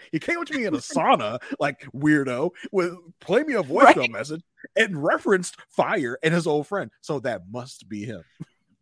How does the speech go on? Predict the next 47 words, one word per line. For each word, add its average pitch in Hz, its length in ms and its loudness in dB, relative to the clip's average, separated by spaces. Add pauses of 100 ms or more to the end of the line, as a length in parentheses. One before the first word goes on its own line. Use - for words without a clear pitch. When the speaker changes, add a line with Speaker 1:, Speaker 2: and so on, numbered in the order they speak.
(120)
Speaker 2:
I've 202 180 6
put 202 160 4
all 196 200 8
the 226 100 8
clues 220 280 2
together. 185 520 0 (220)
I 196 80 -4
have 202 120 4
my, 185 340 -2 (260)
my 180 160 0
board 190 300 0
and 214 100 6
my 202 80 4
string. 170 520 0
I'm 185 160 -4
ready 208 180 -6
to - 280 -8
go. 254 160 -4 (560)
Speaker 1:
Yeah. 131 140 -8 (100)
Speaker 2:
<laughs> - 140 -20
I - 60 -14 (360)
figured 233 240 -6
it 214 140 -4
out. - 300 -4 (1000)
Uh, 220 280 0 (120)
Terry 349 440 0
swoops 196 360 -10
in 160 340 -4
to - 120 -16
talk 196 280 2
to 185 120 2
Amanda - 500 0
at - 140 -4
this - 160 -10
time, - 400 -4
and - 100 -6
he's - 240 -8
like, 185 300 -6 (540)
"Would - 160 -14
you 175 40 -8
like 175 220 -2
this - 260 -6
wine 165 380 -2
from 170 220 -4
my 156 100 -2
private 151 540 -4
collection? - 580 -6